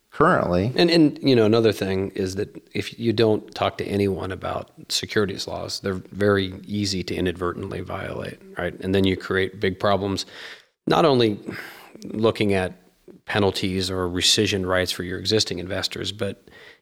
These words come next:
Speaker 2: if you do your friends and family or a couple early rounds completely wrong, and you have multiple investors that are non-accredited and that, that,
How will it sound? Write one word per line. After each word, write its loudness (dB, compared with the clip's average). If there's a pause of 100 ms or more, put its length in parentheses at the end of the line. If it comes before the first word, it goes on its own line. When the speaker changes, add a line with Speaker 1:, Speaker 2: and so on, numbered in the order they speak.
Speaker 2:
if 2
you 4
do 4
your 6
friends 4
and 2
family 2
or 2
a 2
couple -2
early 2
rounds -2
completely -4
wrong, -2 (680)
and -2
you 0
have 0
multiple 0 (960)
investors 2
that 0
are 4
non-accredited 0
and -4
that, -4 (100)
that, -4